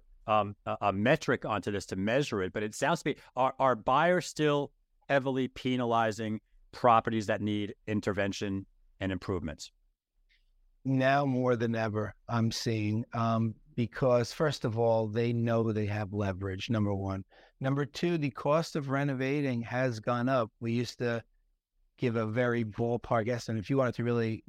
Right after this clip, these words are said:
Speaker 2: do, like, a luxury, luxury renovation, you might be paying, like,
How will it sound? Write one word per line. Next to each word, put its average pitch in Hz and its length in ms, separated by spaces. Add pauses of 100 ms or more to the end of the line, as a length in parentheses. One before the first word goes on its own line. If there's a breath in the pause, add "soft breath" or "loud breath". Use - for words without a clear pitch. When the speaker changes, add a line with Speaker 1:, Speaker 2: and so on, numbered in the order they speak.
Speaker 2:
do, 123 120
like, 113 180
a 107 60
luxury, 110 600
luxury 110 460
renovation, 107 600
you 107 80
might 104 160
be 110 100
paying, 104 300
like, 98 180